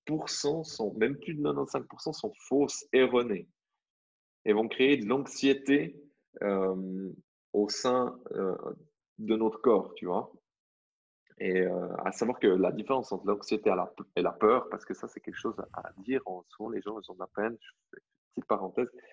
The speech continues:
la peur, c'est quand il y a un lion en face de toi, OK ? L'anxiété, c'est d'aller en forêt en tim-, en pensant qu'il y aura un lion en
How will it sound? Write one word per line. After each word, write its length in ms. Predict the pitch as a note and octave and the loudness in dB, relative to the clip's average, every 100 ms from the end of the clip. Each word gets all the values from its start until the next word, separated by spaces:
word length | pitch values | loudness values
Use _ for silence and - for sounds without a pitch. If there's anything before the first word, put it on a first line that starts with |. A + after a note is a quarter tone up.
| - - | -12 2
la 160 | G#2+ | 2
peur, 440 | G2+ - C#3+ E3 - | 2 4 4 4 0
c'est 160 | A2+ | -8
quand 180 | A#2+ B2 | -8 -6
il 40 | A2+ | -6
y 20 | |
a 60 | F#2 | -4
un 80 | |
lion 320 | G2 A#2+ C3+ A#2 | -4 0 0 -2
en 60 | |
face 240 | - A2+ G2 | -4 -6 -4
de 100 | G2+ | -8
toi, 260 | G2+ D#2+ _ _ _ _ _ _ _ | -8 -14 _ _ _ _ _ _ _
OK ? 240 | F#2+ - D#3+ C#3+ _ _ _ _ _ _ | -20 -6 -6 -6 _ _ _ _ _ _
L'anxiété, 1000 | A2+ D3 E3+ - - D3+ - - D3+ F3 | 4 4 2 -4 2 2 2 2 2 2
c'est 220 | - G#2+ | -2 0
d'aller 300 | G#2+ D3+ D3+ | 0 2 0
en 100 | C#3 | -2
forêt 420 | - B2+ C3 C#3 | -4 -2 0 0
en 100 | C#3+ | -2
tim-, 280 | A2+ D3 C#3+ | -6 -8 -8
en 140 | A2+ G#2 | -6 -6
pensant 520 | - D#3+ D#3+ - D#3 | -6 -8 -8 -10 -8
qu'il 120 | - | 0
y 40 | G2+ | 0
aura 320 | A#2+ C3+ A#2 | 0 0 0
un 40 | |
lion 420 | G#2+ A#2 A#2 | -2 -2 -2
en 40 | G2+ | -2